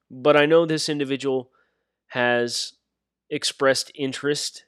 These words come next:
at the N F L level before. He has been a highly effective college head coach in the past. He is currently a college head coach, and he's somebody who I can guarantee you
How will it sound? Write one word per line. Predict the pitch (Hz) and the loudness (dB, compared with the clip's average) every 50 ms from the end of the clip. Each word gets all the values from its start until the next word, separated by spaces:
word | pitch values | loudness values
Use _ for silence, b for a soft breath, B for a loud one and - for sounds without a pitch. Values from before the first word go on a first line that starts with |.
| _ _ 139 | _ _ -14
at | 120 - | -14 -10
the | 131 131 - - | -12 -12 -10 -8
N | 131 127 | -4 -4
F | 131 127 - - | -4 -4 -4 -4
L | 131 123 120 | -4 -2 0
level | 120 113 107 110 110 | -2 -2 -2 -4 -6
before. | 98 104 - - - 113 120 151 | -8 -10 -12 -10 -8 -6 -6 -6
He | 156 165 | -6 -6
has | 143 113 - | -8 -10 -8
been | - 123 117 | -8 -6 -6
a | 117 120 | -6 -6
highly | 120 - - - - 123 131 143 143 147 147 143 | -8 -10 -12 -8 -2 0 0 2 2 0 0 -2
effective | 135 - - 135 127 - _ 147 147 135 - - _ _ _ _ _ _ _ _ _ _ _ _ _ _ _ _ _ _ _ _ _ - | -4 -2 -4 -6 -6 -6 _ -8 -8 -8 -10 -16 _ _ _ _ _ _ _ _ _ _ _ _ _ _ _ _ _ _ _ _ _ -14
college | - 123 131 131 139 143 147 151 156 - - - - _ _ | -4 0 4 4 4 4 4 0 0 -2 -6 -8 -10 _ _
head | - 160 160 160 160 | -4 -4 -4 -4 -2
coach | - 160 151 170 190 - - - - - _ _ | -2 -2 0 0 -2 -4 -8 -12 -12 -16 _ _
in | - 127 135 | -8 -6 -6
the | 135 131 | -6 -8
past. | - 139 135 135 143 190 233 - - - - _ _ _ _ _ _ _ _ | -4 -2 -2 0 0 -2 -4 -6 -10 -12 -14 _ _ _ _ _ _ _ _
He | _ 147 147 160 135 170 | _ -8 -6 -4 0 0
is | 180 180 - | 0 0 -2
currently | - - 165 165 156 139 151 143 143 110 | -2 -2 0 0 0 -2 -2 -2 -2 -2
a | 123 139 135 | -2 -4 -4
college | - - - 147 135 131 135 135 127 - - | -6 -6 -2 0 2 2 2 0 -2 -4 -4
head | 139 127 120 117 | -2 -2 -2 -4
coach, | - - 110 107 123 151 - - - b b b b b b b b b b | -4 -4 -4 -4 -4 -6 -10 -16 -20 b b b b b b b b b b
and | 170 170 160 | -6 -4 -4
he's | 175 185 175 | -4 -4 -4
somebody | - - 170 180 190 185 185 190 185 170 | 0 2 2 2 2 2 2 2 0 -4
who | 143 160 156 160 - | -4 -4 -4 -4 -4
I | - 127 135 | -4 -4 -6
can | 131 - 147 143 139 127 | -6 -6 -8 -8 -8 -10
guarantee | 107 _ - 127 139 156 175 180 185 180 - - 220 247 240 | -10 _ 0 2 2 2 0 -2 -4 -6 -8 -8 -6 -6 -6
you | 190 120 107 104 98 95 110 139 | -6 -6 -6 -6 -6 -6 -8 -12